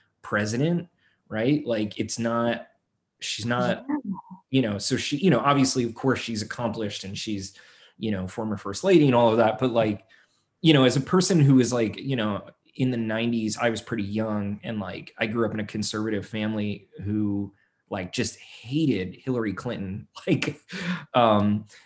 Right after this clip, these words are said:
Speaker 1: and I never quite understood why. I was like, "I don't know, she seems all right to me. Like, I don't <laughs> get it." And so I kind of always just thought, like, "Oh, it's just my family or Republicans or whatever." And so to hear that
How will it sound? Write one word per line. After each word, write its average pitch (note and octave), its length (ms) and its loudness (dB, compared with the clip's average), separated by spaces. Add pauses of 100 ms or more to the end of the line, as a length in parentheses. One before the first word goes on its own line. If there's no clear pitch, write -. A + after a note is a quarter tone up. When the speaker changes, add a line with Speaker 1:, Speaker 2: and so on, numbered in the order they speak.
(100)
Speaker 1:
and D3 100 8
I D3+ 60 8
never E3+ 220 8
quite D#3+ 260 6
understood C3+ 420 6
why. B2 400 6
I A#2+ 60 6
was A#2 120 2
like, B2 140 -4
"I C3 80 -2
don't A#2 140 0
know, B2+ 60 -2
she D3+ 160 -4
seems - 240 -6
all - 80 -2
right D3 180 2
to C3+ 100 -6
me. E3 280 -2
Like, C3 180 -2
I B2+ 60 -2
don't C#3+ 220 4
<laughs> A#3+ 140 0
get A3+ 220 8
it." F#3 180 4 (320)
And E3+ 160 6
so F#3 220 8
I F3 160 6
kind C4+ 240 4
of A3 80 4
always F3+ 220 8
just D3 200 4
thought, D#3 220 4
like, C3 220 4
"Oh, C3+ 140 8
it's B2+ 120 4
just - 180 0
my A#2+ 140 -2
family C#3+ 720 -2
or A#2 260 2
Republicans D3+ 880 2
or D3+ 80 4
whatever." D#3+ 360 2
And C#3 160 4
so E3 140 4
to C#3+ 60 6
hear E3+ 360 6
that A#2+ 420 2